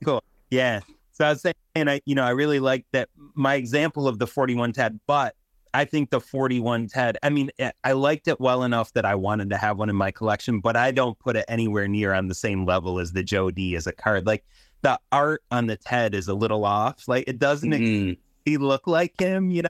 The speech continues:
Speaker 1: like, the, the portrait just doesn't quite do it for me on the Ted.
Speaker 2: Mm.
Speaker 1: So, like, the
Speaker 2: Interesting.
Speaker 1: Yeah, it's one of my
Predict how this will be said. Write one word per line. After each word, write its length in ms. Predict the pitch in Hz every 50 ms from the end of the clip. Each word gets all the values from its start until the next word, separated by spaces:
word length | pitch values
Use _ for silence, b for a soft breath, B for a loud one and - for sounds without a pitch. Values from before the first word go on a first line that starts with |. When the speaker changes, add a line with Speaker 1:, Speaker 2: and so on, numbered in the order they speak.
| _ _ -
Speaker 1:
like, 280 | 180 160 151 147 131 _ _ _ _ _ _ _ _ -
the, 180 | - 135 131 131 - _ _ _ - -
the 240 | 127 131 123 120 - _ _ _ _
portrait 580 | - - 165 165 156 - - 151 127 113 107 -
just 320 | 107 143 139 131 - - _ _ _ _ - 127
doesn't 440 | 131 165 170 175 156 156 165 156 -
quite 380 | - - 156 143 151 147 127 113
do 200 | 127 127 127 123
it 100 | 117 -
for 200 | - 120 113 107
me 160 | 104 101 98 101
on 120 | 104 104
the 100 | 101 101
Ted. 340 | - - 120 113 107 107 113
Speaker 2:
Mm. 200 | 117 117 110 101
Speaker 1:
So, 280 | 98 117 113 117 113 - - _ _ _ _ -
like, 100 | 131 - _
the 80 | - 156
Speaker 2:
Interesting. 720 | 175 143 131 143 127 110 - - 104 98 95 95 98 92 - _ _ _
Speaker 1:
Yeah, 200 | - 147 135 139
it's 140 | 156 156 -
one 160 | 170 175 165
of 80 | 151 143
my 340 | 135 127 123 117 110 113